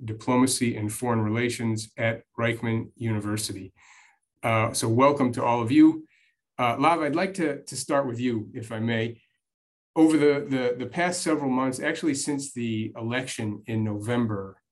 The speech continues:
there's been a, uh, a barrage of headlines, um, from around the world. Uh, just,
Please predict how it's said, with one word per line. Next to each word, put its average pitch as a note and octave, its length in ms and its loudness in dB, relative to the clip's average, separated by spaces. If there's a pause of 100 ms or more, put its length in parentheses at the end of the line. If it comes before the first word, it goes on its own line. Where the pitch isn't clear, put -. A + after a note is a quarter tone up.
(160)
there's A2+ 320 -2
been A2+ 560 -2 (120)
a, G#2+ 520 -4 (580)
uh, G#2 320 -6
a C3 80 -4
barrage C3+ 720 4
of A2+ 160 -6
headlines, A2 880 -4 (320)
um, G#2 600 -4 (320)
from B2 280 -2
around A#2 280 2
the A#2 120 2
world. A2 560 2 (800)
Uh, A2+ 400 -4 (180)
just, - 240 -6